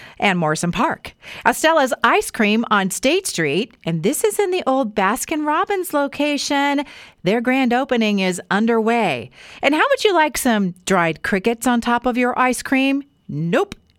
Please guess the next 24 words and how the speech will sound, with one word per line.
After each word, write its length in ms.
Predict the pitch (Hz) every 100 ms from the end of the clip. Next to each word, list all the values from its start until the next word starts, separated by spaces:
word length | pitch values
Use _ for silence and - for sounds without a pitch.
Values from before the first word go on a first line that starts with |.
| -
Not 300 | 151 175 302
at 120 | -
Stella's. 560 | - 170 110 104 - - 208 - 202
<laughs> 340 | - - -
But 100 | -
it 120 | 262 294
is 160 | 403
available 440 | 440 370 339 285 285
in 140 | 240
Germany, 540 | 220 262 262 254 254 254
so 300 | - 226 214
you 200 | 269 466
know 240 | 415 392
how 180 | 311 262
copycat 840 | - 247 226 180 - 170 160 - -
food 260 | 170 151 139
stunts 460 | - 139 123 -
happen. 600 | 151 123 107 135 135 233 - - - - -
Dessert 380 | 226 196 247 -
omelets, 580 | 262 285 302 453 - - -
those 260 | 160 156 165
are 180 | 190
a 60 | 220
thing. 380 | 226 269 415